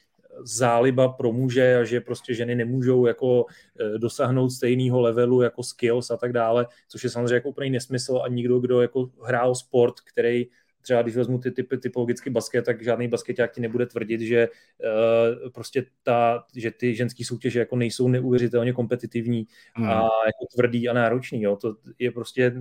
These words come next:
Speaker 1: nesmysl a fakt to můžou tvrdit jenom jako lidi, který, eh, v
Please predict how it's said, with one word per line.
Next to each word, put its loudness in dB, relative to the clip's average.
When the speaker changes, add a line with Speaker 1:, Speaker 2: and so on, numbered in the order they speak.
Speaker 1:
nesmysl -4
a 6
fakt -8
to -6
můžou 2
tvrdit -2
jenom 0
jako -2
lidi, 0
který, 0
eh, -20
v -16